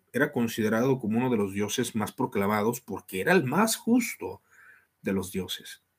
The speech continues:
Pero era imposible, ¿cómo se le puede atribuir injusticia a Dios? Así que era necesario que el Dios se hiciera carne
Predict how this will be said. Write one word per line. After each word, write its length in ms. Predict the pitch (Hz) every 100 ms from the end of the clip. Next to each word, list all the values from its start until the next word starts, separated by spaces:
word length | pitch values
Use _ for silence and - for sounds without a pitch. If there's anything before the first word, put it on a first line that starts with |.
| _ _ - - _ _ -
Pero 140 | 190
era 80 | 220
imposible, 480 | 156 139 208 165 147
¿cómo 160 | 190
se 100 | 190
le 80 | 143
puede 220 | 139 180
atribuir 400 | 180 143 156 165
injusticia 580 | 165 117 117 160 156 131
a 40 |
Dios? 480 | 120 160 113 - - _ _ _ _ _ _ _ _ _ _ _ _ _ _ _ -
Así 300 | 95 - 107
que 160 | -
era 120 | 143 156
necesario 800 | 135 113 - 127 147 170 147
que 80 | 139
el 120 | 101
Dios 200 | 101 117
se 80 | -
hiciera 300 | - 156 160
carne 420 | 135 131 107 104